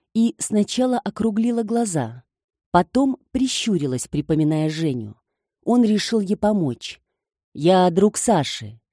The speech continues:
«Женя, я помню». Женя вошел, пригнувшись, хотя потолок прихожей никак не мог его достать.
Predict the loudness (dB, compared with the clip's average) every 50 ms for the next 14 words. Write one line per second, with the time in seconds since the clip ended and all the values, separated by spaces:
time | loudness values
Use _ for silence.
0 | _ _ _ _ _ _ _ _ _ -12 -10 -8 -6 -4 -2 0 0 -2 -2 -4
1 | -8 -10 -12 -16 _ _ _ _ _ _ _ -8 -4 -2 -2 -2 -2 -4 _ _
2 | _ -4 0 0 2 2 0 -2 -6 -8 -10 -14 -18 _ _ _ _ _ _ _
3 | _ _ _ _ -12 -8 -4 0 2 2 4 4 2 2 2 0 -2 -2 -4 -4
4 | -4 -4 -4 -4 -4 -6 -4 -2 -2 -2 -2 -2 -4 -6 -8 -8 -8 -8 -8 -8
5 | -8 -8 -4 -4 -4 -4 -6 -6 -6 -4 -2 -2 -2 -4 -4 -6 -6 -6 -6 -6
6 | -8 -6 -6 -6 -4 -2 -2 -2 -2 -2 -4 -4 -4 -4 -2 -2 0 0 0 -2
7 | -2 -4 -6 -4 -4 -2 -4 -4 -4 -4 -6 -6 -6 -6 -8 -12 -18 -20